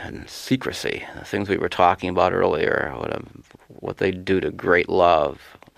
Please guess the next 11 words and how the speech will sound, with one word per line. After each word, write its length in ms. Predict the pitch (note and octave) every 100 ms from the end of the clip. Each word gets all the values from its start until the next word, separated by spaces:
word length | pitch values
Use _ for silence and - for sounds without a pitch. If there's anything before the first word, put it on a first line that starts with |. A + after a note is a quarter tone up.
| -
you 80 | -
know, 160 | E2 -
those, 320 | G2+ G#2 -
those 200 | G2+ G2+
issues 340 | F#2 - C#2
come 200 | - D#2
from 160 | F2+ -
my 100 | -
own 220 | - F#2 -
life. 540 | - - - - - _ - - - - - - - - - _
Um, 640 | - E2 F2 E2+ E2 F2